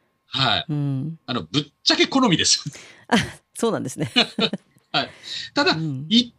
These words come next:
Speaker 1: 般的に言われてるのは、
Speaker 2: うん。
Speaker 1: 甘いのは茎の方って言われております。
Speaker 2: へえ。あ、なんかでも、先入観で穂先の方が
Speaker 1: はい。はい。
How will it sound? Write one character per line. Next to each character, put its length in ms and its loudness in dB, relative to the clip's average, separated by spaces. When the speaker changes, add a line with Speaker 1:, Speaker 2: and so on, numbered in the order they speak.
Speaker 1:
般 220 2
的 280 0
に 80 4
言 80 4
わ 80 4
れ 120 4
て 120 0
る 100 2
の 120 2
は、 280 4
Speaker 2:
う 60 0
ん。 440 0
Speaker 1:
甘 320 2
い 60 2
の 80 2
は 100 0
茎 280 -4
の 100 -2
方 140 -2
っ 40 -4
て 80 -8
言 140 2
わ 60 4
れ 80 4
て 60 2
お 60 2
り 120 2
ま 80 2
す。 60 4
Speaker 2:
へ 100 2
え。 60 -8
あ、 340 -6
な 140 4
ん 100 2
か 160 2
で 100 0
も、 540 0
先 380 4
入 180 2
観 300 2
で 160 2
穂 200 -2
先 300 0
の 140 2
方 200 2
が 100 2
Speaker 1:
は 60 4
い。 40 0
は 140 -8
い。 40 -20